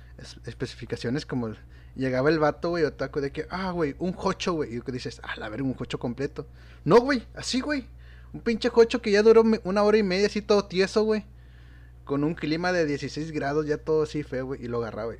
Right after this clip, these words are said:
"Ah, presta." Lo chingaba, güey. Yo, "¡Ah, la verga, güey!"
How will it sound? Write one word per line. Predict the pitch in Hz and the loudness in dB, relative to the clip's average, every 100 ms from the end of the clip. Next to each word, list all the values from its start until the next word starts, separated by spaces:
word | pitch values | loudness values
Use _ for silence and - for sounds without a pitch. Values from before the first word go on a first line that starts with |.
| - | -12
"Ah, | - 139 | -12 -10
presta." | - 170 - - - - - - - - - - | -12 -14 -16 -18 -20 -20 -20 -20 -20 -20 -16 -8
Lo | 131 | -8
chingaba, | 131 151 139 143 165 185 | -4 0 4 6 8 8
güey. | 190 196 - - - - | 8 4 0 -12 -18 -2
Yo, | 175 202 | 0 6
"¡Ah, | 226 240 262 254 | 10 12 12 12
la | 240 | 12
verga, | 240 240 240 226 226 | 12 12 10 8 8
güey!" | 214 190 | 8 6